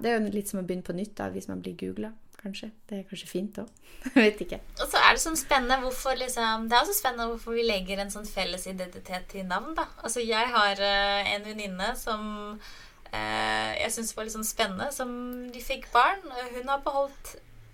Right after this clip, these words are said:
Speaker 2: sitt etternavn. Eh, mannen har beholdt etternavnet, og så har de bare gitt ungen et helt <laughs> annet navn, nemlig etternavn til bestemora, til faren, for de syntes det var så fint. Så nå har de, eh, nå har de tre familiemedlemmer, og alle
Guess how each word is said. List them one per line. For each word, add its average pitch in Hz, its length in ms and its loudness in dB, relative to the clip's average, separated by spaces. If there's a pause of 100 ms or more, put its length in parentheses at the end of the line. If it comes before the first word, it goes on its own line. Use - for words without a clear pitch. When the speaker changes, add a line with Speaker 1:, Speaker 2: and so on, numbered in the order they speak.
(100)
Speaker 2:
sitt - 320 -4
etternavn. 320 540 0 (180)
Eh, 247 300 -2
mannen 240 560 -2
har 262 280 2 (160)
beholdt 277 420 2
etternavnet, 269 640 0 (420)
og 302 80 -4
så 320 100 4
har 311 80 4
de - 100 -8
bare 285 160 2
gitt 208 300 -6
ungen 202 320 -2
et - 220 -4
helt 190 340 4
<laughs> - 80 4
annet - 260 2
navn, 254 360 4
nemlig 233 340 4 (400)
etternavn 196 520 0
til 233 160 4
bestemora, 190 680 2 (120)
til 226 160 0
faren, 240 400 8
for 247 180 -4
de 233 80 0
syntes 233 240 -4
det 202 160 4
var 196 100 4
så 202 140 -2
fint. 285 340 -6 (340)
Så 247 240 0
nå 254 200 2
har 214 280 8
de, 233 140 10
eh, 220 500 2 (560)
nå 269 100 -2
har 247 120 6
de 262 140 0
tre 214 240 4
familiemedlemmer, 202 880 -2
og 220 80 6
alle 208 220 4